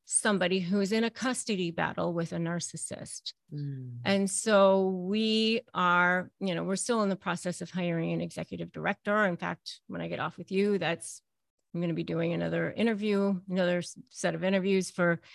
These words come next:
Speaker 1: s-, an executive director. But once I get that person on board and, you know, we get up and running, that's what we're gonna be doing. We're gonna be pairing donors with attorneys and cases so that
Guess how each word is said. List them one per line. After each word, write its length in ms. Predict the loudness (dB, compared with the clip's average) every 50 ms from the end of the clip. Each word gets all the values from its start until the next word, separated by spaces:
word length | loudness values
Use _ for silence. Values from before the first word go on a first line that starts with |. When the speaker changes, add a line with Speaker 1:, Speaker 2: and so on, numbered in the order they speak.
| -20 -20 _ -20
Speaker 1:
s-, 60 | -14 -6
an 200 | -2 0 0 0
executive 500 | 0 0 0 -2 -2 -2 -4 -4 -6 -4
director. 640 | 2 4 6 6 6 4 4 4 6 6 6 4 2 -4 -12 -20 _ _ _ _ 6
But 320 | 8 8 10 8 8 4 _
once 480 | -6 -6 2 4 6 6 6 4 2 0
I 120 | 0 0
get 220 | 2 2 0 -2 -4 _ _
that 240 | 0 0 0 -2 -4
person 360 | -6 -4 -4 -4 -4 -4 -4 -2
on 180 | 0 0 -2
board 680 | 0 4 8 8 10 10 10 10 10 8 6 4 2 -4 -10 _ _ _ _ _
and, 280 | -4 -2 -2 -2 -2 -2
you 100 | -2 0
know, 100 | 0 0
we 80 | 0
get 140 | 0 0 -2
up 100 | -2 -2
and 140 | -2 -2 2
running, 400 | 2 4 4 4 2 2 0 -4 -10 -20 -20 _ _ _ -8
that's 460 | -8 -2 4 4 6 6 4 2 -4
what 100 | -8 -6
we're 100 | -4 -2 0
gonna 120 | 0 0
be 120 | 0 2
doing. 400 | 2 2 4 4 4 4 4 2
We're 100 | 2 0
gonna 120 | -2 -2 -2
be 160 | -2 -4 -6 -8
pairing 840 | -12 -12 -6 -2 0 4 4 4 6 6 6 6 6 6 4 2 0 -4 -12 -20 _ _ _ _ _
donors 720 | 4 6 6 6 6 6 4 4 4 4 4 2 2 0 -4 _ _ _ _ _ _
with 640 | -4 0 2 4 8 10 10 10 10 8 4 0 -6 _ -4
attorneys 680 | -4 -4 -2 0 0 2 4 4 4 4 4 2 0 -2 -2
and 220 | -2 0 0 -2
cases 640 | -2 -2 -2 -2 -2 -2 0 0 0 2 0 0 -4 -10 -16 -20 -20 _ _
so 380 | -20 -10 -2 0 2 2 2 2
that 360 | 4 4 4 6 4 4 0